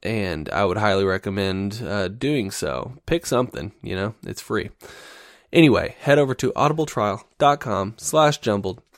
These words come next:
Get that free thirty-day trial and a free audiobook. Thank you, Audible. Thank you, guys.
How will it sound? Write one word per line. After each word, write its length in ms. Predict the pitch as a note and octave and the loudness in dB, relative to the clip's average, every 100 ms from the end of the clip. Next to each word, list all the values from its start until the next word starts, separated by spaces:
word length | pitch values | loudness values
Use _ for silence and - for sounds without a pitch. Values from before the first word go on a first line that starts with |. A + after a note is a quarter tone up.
| _ | _
Get 180 | D3 D3 | -2 2
that 220 | C3 A2 | 2 2
free 180 | - A2+ | 0 -2
thirty-day 380 | G#2 G2+ G2+ G2+ | 0 0 0 -2
trial 280 | - G2+ | -2 -4
and 80 | G2 | -4
a 20 | G#2 | -6
free 240 | G#2 F#2+ | -4 0
audiobook. 560 | F2 G2 F#2+ G2 G2 - | 2 0 0 0 -2 0
Thank 280 | C3 C3+ | 0 2
you, 120 | B2+ A2 | 4 6
Audible. 500 | G#2 G#2+ A2 A#2 - - - - - _ - | 6 4 2 0 -4 -20 -20 -20 -20 _ 0
Thank 220 | C#3+ C#3+ | 2 4
you, 180 | C#3+ C#3 | 2 4
guys. 500 | F#2+ F#2 G2 - | 4 2 2 -2